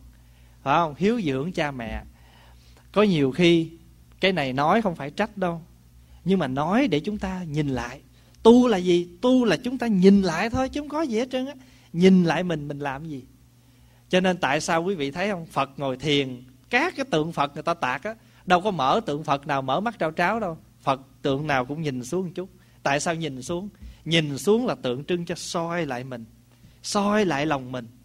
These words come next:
Tượng Phật mà khi người ta phát họa, người ta vẽ hình, người ta tạc tượng đó, là luôn luôn làm cái tượng Phật nhìn xuống.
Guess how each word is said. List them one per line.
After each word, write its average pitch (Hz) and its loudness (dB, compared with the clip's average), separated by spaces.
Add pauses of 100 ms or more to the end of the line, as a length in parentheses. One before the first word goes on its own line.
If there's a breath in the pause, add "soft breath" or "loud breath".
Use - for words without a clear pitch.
(580)
Tượng 175 -2
Phật 170 -2
mà 170 -8
khi 208 -4
người 202 -4
ta 190 -4
phát 269 -8 (100)
họa, 143 -2
người 180 -8
ta 202 -6
vẽ 160 -4
hình, 185 -2
người 160 -12
ta 196 -8
tạc - -8
tượng 156 -6
đó, 240 -10 (400 soft breath)
là 143 0
luôn 196 6
luôn 196 2
làm 143 0
cái 185 -8
tượng 147 -6
Phật 139 -6
nhìn 135 -8
xuống. 156 -10